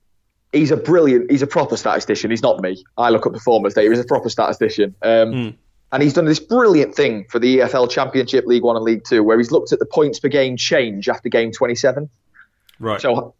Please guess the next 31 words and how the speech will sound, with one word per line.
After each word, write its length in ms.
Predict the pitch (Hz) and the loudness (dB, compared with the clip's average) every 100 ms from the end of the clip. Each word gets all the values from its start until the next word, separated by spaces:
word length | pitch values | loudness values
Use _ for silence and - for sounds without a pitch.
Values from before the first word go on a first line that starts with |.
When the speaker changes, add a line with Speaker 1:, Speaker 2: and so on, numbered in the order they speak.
| - | -6
Speaker 1:
h-, 80 | 131 | -4
how 180 | - 151 | 0 2
much 200 | 143 135 | 2 2
a 40 | 143 | 2
team 220 | 151 131 | 2 2
improves 480 | 120 - 143 123 123 | 0 2 4 4 4
or, 220 | 113 110 | 2 4
or 360 | 113 110 110 - | 4 4 2 -4
reduces 480 | 123 139 123 123 110 | -2 0 0 0 -2
their 160 | 113 | -2
performance 600 | 113 - 135 110 107 - - - | -2 0 2 2 -4 -10 -18 -8
on 100 | 101 | -6
a 40 | 104 | -2
points 280 | 185 185 | -2 -2
per 60 | - | 0
game 180 | 117 107 | 0 2
basis 400 | 113 110 110 - - | 2 0 -2 -4 -4
after 400 | 127 - 120 110 | -4 -2 0 0
the 120 | 117 | 0
game 220 | 120 110 | 0 0
we've 120 | 113 101 | -2 -4
just 180 | 104 | -8
played 260 | - 104 104 107 | -2 0 0 -4
until 320 | 110 127 110 | -4 0 2
the 120 | 107 | 2
end 140 | 107 | 0
of 60 | 101 | -4
the 80 | 98 | -6
season. 380 | 104 95 90 - _ _ _ _ _ _ _ | -6 -4 -6 -14 _ _ _ _ _ _ _
Very 160 | 202 196 | 0 2
briefly, 580 | 156 127 - 110 - | 2 0 0 -2 -2